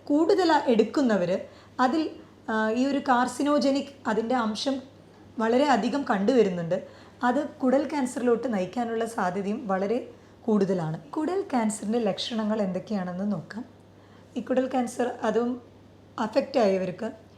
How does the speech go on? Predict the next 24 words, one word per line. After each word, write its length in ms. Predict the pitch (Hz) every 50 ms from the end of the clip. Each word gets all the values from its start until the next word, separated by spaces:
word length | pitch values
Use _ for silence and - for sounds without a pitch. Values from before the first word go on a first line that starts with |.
| - - - - - - - 240
ആ, 20 | 220 214 214 214
കൂടുതലായിട്ടും 600 | - 277 277 285 285 254 233 214 202 - 247 240 254 - 240
ഈ 40 | 226 226 220
ഒരു 120 | 220 226 226 240 - - - - - - 208
മലബന്ധം, 680 | 220 226 240 269 285 233 214 226 220 214 208 233 240 262 247 - - 302
അതേപോലെ 380 | 214 175 202 214 196 208 196 220 254 - - 208
മലത്തിൽ 380 | 226 233 240 254 247 - 285 269 269 240
വരുന്ന 260 | 220 208 202 202 202 220 247 - - - - - - - 214
ആ 40 | 214 214 220
ഒരു 140 | 214 226 226 226 - -
വ്യത്യാസം, 440 | 214 202 - - 196 185 - - 262 - - - - - - - - - 220
especially 400 | - - - - - 269 233 247 440 - - 240
അവർക്ക് 280 | 214 214 214 - 247 254 - - - 240
ഈ 40 | 226 202 220
ഡയറിയും 440 | 214 220 240 254 254 269 269 277 285 -
കോൺസ്റ്റിപ്പേഷനും, 760 | 233 208 196 196 - - 226 - - 214 196 - - 214 220 - - - - - - 214
മലബന്ധം 420 | 202 220 220 247 262 247 247 269 254
ഉണ്ടാവും 260 | 220 208 214 214 220 214 196
ഒരു, 100 | 220 226 - 233
ഒരു 100 | 202 196 - 214
ടൈം, 140 | 196 202 214 - - - - - - - - -
പിന്നെ 240 | 254 247 254 285 294 - - 302 247
ഒരു 120 | 226 240 208
ടൈം 120 | 254 254